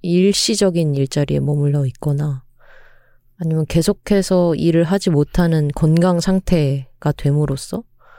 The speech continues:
더더욱 가난해지고, 더더욱 빈곤해지고, 그래서 더더욱, 더더욱 <laughs> 가난해지는 그런 악순환에 빠질 때가 많거든요. 그걸 어떻게 해야 될까가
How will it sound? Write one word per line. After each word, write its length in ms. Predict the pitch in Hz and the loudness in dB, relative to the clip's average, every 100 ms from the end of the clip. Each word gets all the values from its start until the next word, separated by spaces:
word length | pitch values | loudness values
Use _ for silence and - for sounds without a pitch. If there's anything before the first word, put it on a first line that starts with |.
| - - _ _ _ - | -20 -20 _ _ _ -4
더더욱 380 | - 170 226 214 | -2 2 2 2
가난해지고, 680 | - 151 156 151 139 - | 0 0 2 0 -4 -10
더더욱 340 | - 151 151 143 | -8 -2 -2 -2
빈곤해지고, 580 | 147 147 147 143 147 175 | -4 -2 -2 -4 -8 -8
그래서 340 | - 156 - | -2 -2 -2
더더욱, 500 | - 135 143 156 214 _ _ _ - - _ _ _ _ _ _ - _ _ - - | -6 -4 -2 -2 -2 _ _ _ -20 -20 _ _ _ _ _ _ -20 _ _ -20 -16
더더욱 340 | - 160 247 240 | -4 2 2 2
<laughs> 40 | |
가난해지는 720 | - 165 160 165 - 139 131 - - - - - - - | 2 2 2 2 0 0 -2 -4 -14 -20 -20 -20 -20 -20
그런 240 | - 190 160 | -4 0 0
악순환에 480 | - 185 185 165 156 | -2 0 0 0 -2
빠질 280 | 180 208 | -4 -2
때가 180 | 202 185 | -2 -2
많거든요. 680 | 143 127 - 139 139 127 143 _ _ _ _ _ - _ - - - | -2 -4 -6 -6 -6 -8 -12 _ _ _ _ _ -20 _ -20 -20 -18
그걸 280 | - - 170 | -6 0 0
어떻게 280 | - - | 0 0
해야 60 | 220 | 0
될까가 1120 | 208 190 190 180 170 165 175 196 202 196 196 | 0 0 -2 0 0 -4 -4 -4 -4 -8 -12